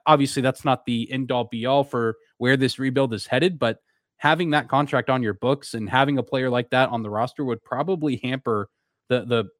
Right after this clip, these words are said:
rebuild even longer. And it feels like the Sharks have already kind of been in this place for a while now where th-, they've had to be patient. And, it, you know, holding on to Karlsson might kind of be like a, "Hey, be a little bit more patient." Whereas it feels like you could get good draft capital or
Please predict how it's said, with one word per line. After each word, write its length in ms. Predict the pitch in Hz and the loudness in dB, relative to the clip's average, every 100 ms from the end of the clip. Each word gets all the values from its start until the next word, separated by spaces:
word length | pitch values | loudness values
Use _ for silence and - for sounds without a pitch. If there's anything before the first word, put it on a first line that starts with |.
| _ - | _ -2
rebuild 480 | 139 131 127 113 - | 2 4 4 4 0
even 260 | 151 135 | 0 2
longer. 300 | 113 147 143 | 4 4 4
And 100 | 98 | -2
it 80 | 101 | -4
feels 240 | 147 151 131 | -2 0 0
like 160 | 127 | -4
the 80 | 123 | -4
Sharks 300 | - 127 - | -4 -4 -4
have 80 | 117 | -4
already 160 | 127 | -2
kind 200 | 123 139 | -2 -4
of 60 | 117 | -2
been 140 | 120 | -4
in 80 | 131 | -4
this 120 | 120 | -6
place 220 | - 123 113 | -6 -8 -6
for 160 | 131 | -4
a 60 | 117 | 0
while 280 | 110 180 147 | 4 4 2
now 340 | 113 107 104 _ _ _ | 0 -2 -4 _ _ _
where 260 | - 120 117 | 2 4 4
th-, 240 | 110 120 | 0 -4
they've 160 | 123 127 | -2 0
had 240 | 143 139 | 2 0
to 60 | 123 | -2
be 140 | 120 | -6
patient. 500 | 120 139 - - 95 _ _ _ 113 | -4 -4 -4 -6 -10 _ _ _ -6
And, 200 | 113 107 - | -6 -8 -14
it, 100 | 117 | -20
you 100 | - | -12
know, 160 | 98 113 - | -8 -8 -2
holding 240 | 143 131 | -2 0
on 120 | 127 | -2
to 60 | 113 | -2
Karlsson 460 | - 123 113 127 | -2 -2 -2 -4
might 260 | 113 123 139 - | 0 -2 -2 -6
kind 160 | 135 120 | -4 -4
of 80 | |
be 160 | 107 120 | -4 -4
like 220 | 117 113 | -2 -2
a, 80 | 113 | -2
"Hey, 320 | 139 143 135 _ _ | 0 0 -2 _ _
be 80 | 147 | 0
a 80 | 156 | 2
little 240 | 156 175 | 2 2
bit 160 | 165 143 | 2 2
more 180 | 143 156 | 2 0
patient." 480 | 135 120 - 107 - _ - | -2 -6 -6 -10 -12 _ -4
Whereas 260 | 127 127 117 | 2 2 0
it 120 | - | -4
feels 180 | 156 143 | -2 -2
like 140 | - | -4
you 100 | 143 | -6
could 240 | - 180 | -2 -2
get 240 | 131 117 - | 0 -2 0
good 160 | 139 120 | 0 2
draft 300 | 117 117 - | 2 2 2
capital 380 | 117 - 113 | -2 0 -2
or 300 | 113 113 90 | 0 0 -4